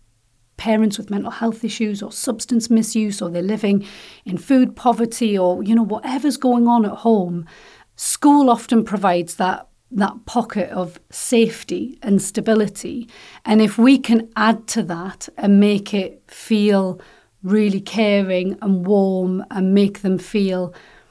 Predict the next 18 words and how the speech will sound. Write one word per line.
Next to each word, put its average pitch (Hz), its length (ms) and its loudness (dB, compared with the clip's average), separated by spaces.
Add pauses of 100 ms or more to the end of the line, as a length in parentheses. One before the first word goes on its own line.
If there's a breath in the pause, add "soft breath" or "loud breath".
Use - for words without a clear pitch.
(560 soft breath)
cared 208 380 2
for, 208 640 2 (520)
then 202 560 4
that's, 233 360 0 (140)
that's 240 300 0
a 233 40 2
huge - 580 2
step - 400 -4
towards 185 420 -6
helping 202 500 -4
them 170 240 -4 (300 soft breath)
to 175 340 -4 (1080 soft breath)
regulate, 214 920 2
helping 185 460 -6
them 160 120 -4
to - 120 -14
calm 196 480 -2
those 185 440 -4